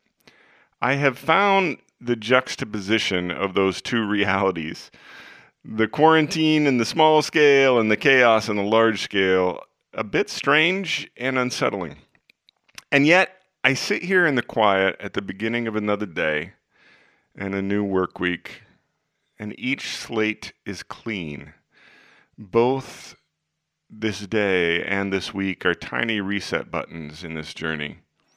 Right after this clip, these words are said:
Just as the prophet Jeremiah wrote, as he sat amidst the chaotic rubble of Jerusalem, his life, and everything he had ever known, and wrote, quote, "Yet this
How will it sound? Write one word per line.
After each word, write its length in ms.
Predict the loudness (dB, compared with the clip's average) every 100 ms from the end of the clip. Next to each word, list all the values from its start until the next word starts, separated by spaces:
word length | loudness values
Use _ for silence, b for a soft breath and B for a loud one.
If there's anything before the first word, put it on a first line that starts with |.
| _ _ _ _
Just 200 | -4 -2
as 80 | -4
the 80 | -2
prophet 340 | 0 0 -2
Jeremiah 460 | 0 2 2 2 4
wrote, 280 | 4 2
as 260 | 0 -2 -4
he 200 | -8 -8
sat 460 | -4 0 2 2 -2
amidst 420 | -4 -4 -4 -10
the 80 | -10
chaotic 540 | -4 -2 0 0 -2
rubble 800 | -8 -4 2 2 2 0 -2 -8 _ -8
of 160 | -6
Jerusalem, 840 | -6 -6 -4 -4 -6 -6 -4 -6 -8
his 260 | -8 -8
life, 480 | -4 0 0 -2 -6
and 200 | -10 -10 -6
everything 560 | -4 -4 -6 -6 -6
he 160 | -8 -8
had 180 | -4 -2
ever 220 | -2 -2
known, 560 | 0 0 0 -2 -6 -16 B B B B B B B
and 280 | -12 -8 -2
wrote, 600 | 2 2 2 -4 -12 -12 _ b b b b b b b
quote, 340 | 0 0 0
"Yet 340 | 0 0 0 0
this 420 | 0 0 -10